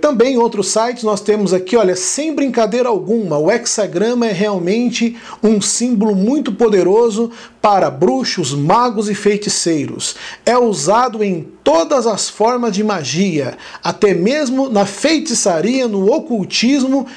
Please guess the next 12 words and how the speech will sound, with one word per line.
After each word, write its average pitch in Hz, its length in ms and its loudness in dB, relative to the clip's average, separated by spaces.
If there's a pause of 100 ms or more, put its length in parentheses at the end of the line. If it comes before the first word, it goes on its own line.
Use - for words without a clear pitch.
(140)
e 269 120 2
nas 254 340 0
previsões 233 800 -2
astrológicas. 147 1200 -2 (280)
Em 294 160 4
resumo, 165 640 -2 (220)
o 170 100 2
hexagrama 240 920 0 (260)
é 196 80 2
o 180 120 4
mais 240 540 2
utilizado 214 1000 -2